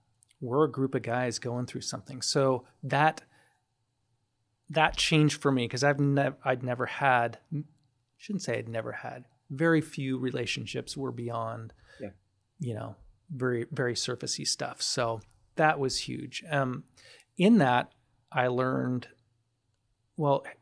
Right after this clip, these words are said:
Speaker 1: our counselor, Harry, and, uh, and Debbie had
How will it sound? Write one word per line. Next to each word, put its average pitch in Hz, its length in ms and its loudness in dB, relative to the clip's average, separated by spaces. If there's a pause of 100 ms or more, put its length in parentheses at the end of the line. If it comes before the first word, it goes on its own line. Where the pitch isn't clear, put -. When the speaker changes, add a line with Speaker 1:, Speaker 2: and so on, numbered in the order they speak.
(280)
Speaker 1:
our 120 160 -2
counselor, 123 460 -4
Harry, 123 440 -2
and, 117 180 -6 (520)
uh, 117 340 -8 (600)
and 127 100 -6
Debbie 120 460 0
had 127 240 -8